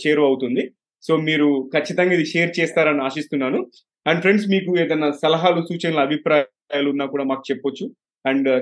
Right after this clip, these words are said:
కెరీర్ పరంగా, ఎడ్యుకేషన్ పరంగా ఎటువంటి క్వశ్చన్స్ ఉన్నా మెయిల్ చేయండి. అంతేకాకుండా ఫ్యూచర్ లో ఎలాంటి టాపిక్స్ కవర్ చేయాలో చెప్పొచ్చు. మంచి స్పీకర్స్ ఉంటే రిఫరెన్స్ ఇవ్వండి, వాళ్ళని మన ప్లాట్‌ఫామ్ లో పిలుద్దాము,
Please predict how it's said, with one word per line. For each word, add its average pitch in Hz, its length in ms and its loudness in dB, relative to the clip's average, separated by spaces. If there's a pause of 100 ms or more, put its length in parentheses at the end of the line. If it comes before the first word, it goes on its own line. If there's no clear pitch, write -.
(100)
కెరీర్ 214 360 4
పరంగా, 175 500 2
ఎడ్యుకేషన్ 170 580 0
పరంగా 143 240 -2
ఎటువంటి 180 500 -4
క్వశ్చన్స్ 165 460 -6
ఉన్నా 151 120 -4
మెయిల్ 143 280 -2 (100)
చేయండి. 143 380 -2 (520)
అంతేకాకుండా 151 720 0
ఫ్యూచర్ 185 640 -2
లో 180 60 6
ఎలాంటి 165 300 4
టాపిక్స్ 143 400 2
కవర్ 139 260 0
చేయాలో 139 260 0
చెప్పొచ్చు. 139 680 -4
మంచి 147 200 -2
స్పీకర్స్ 156 440 -2
ఉంటే 139 160 2
రిఫరెన్స్ 135 440 0
ఇవ్వండి, 139 300 0
వాళ్ళని 131 240 2
మన 123 160 2
ప్లాట్‌ఫామ్ 131 460 0
లో 127 40 -2
పిలుద్దాము, 131 580 -2